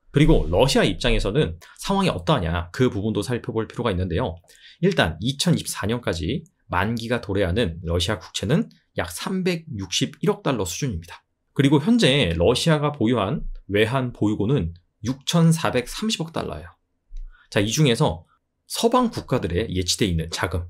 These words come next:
이거는 지금 완전히 동결됐죠. 그거를 제외하고 러시아 자국에서만 보유한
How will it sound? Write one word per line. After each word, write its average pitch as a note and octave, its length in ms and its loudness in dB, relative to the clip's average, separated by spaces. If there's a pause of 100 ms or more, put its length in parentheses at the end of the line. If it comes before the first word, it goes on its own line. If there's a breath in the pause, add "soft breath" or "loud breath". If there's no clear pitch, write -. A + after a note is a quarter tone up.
이거는 A#2 260 0
지금 G2 360 0 (200)
완전히 G2 300 0
동결됐죠. A2 500 -2 (760)
그거를 B2 300 4
제외하고 G2+ 640 0 (280 loud breath)
러시아 D3 640 4 (140)
자국에서만 D3+ 880 0
보유한 A2 480 0